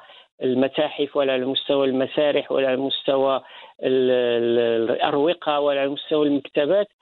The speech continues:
الآن على، آه، المواطن ولا أبناء مدينة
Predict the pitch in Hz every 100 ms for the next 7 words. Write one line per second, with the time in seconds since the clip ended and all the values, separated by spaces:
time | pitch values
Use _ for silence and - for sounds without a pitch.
0 | - - - 151 - 165 180 202 226 _
1 | _ _ 123 139 175 165 170 - - 151
2 | 147 139 135 131 127 123 123 135 127 135
3 | 180 247 - 143 143 160 _ _ _ 131
4 | 135 147 147 131 196 - 185 165 185 165